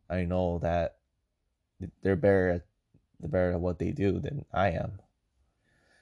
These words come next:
You know, when I did, when I tried to major in, or, like, transfer, it was tough, man. Like, those process,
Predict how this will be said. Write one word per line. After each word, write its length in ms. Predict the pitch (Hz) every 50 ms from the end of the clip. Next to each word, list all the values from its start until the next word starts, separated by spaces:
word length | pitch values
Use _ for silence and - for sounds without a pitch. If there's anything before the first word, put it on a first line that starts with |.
| _ _ _ _ _ _ -
You 60 | 90
know, 260 | 85 82 82 82 82 - _ _ _ _ _ _ _ _ _ _ _ _ _ _ _ _ _ _ _ _ _ _ _ _ -
when 200 | - - 92 92
I 220 | 92 95 92 92 92
did, 260 | 80 98 98 95 87 - _ -
when 180 | 98 98 98
I 100 | 98 98
tried 200 | 95 - 110 104
to 80 | 101 95
major 400 | 95 95 101 107 92 98 98 92
in, 160 | 90 87 92 - - - -
or, 240 | 95 92 92 90 92
like, 140 | 90 87 -
transfer, 560 | - 104 104 101 - - 95 90 90 90 - _ _ _ _ _ _ _ _ _ _ _ _ - - - _ _
it 80 | - 123
was 260 | 151 147 104 - -
tough, 360 | - - 113 110 110 98 -
man. 180 | 101 92 92 90
Like, 200 | 90 90 87 -
those 200 | 95 101 98 -
process, 800 | - 101 98 98 95 - - 95 87 87 - - - - -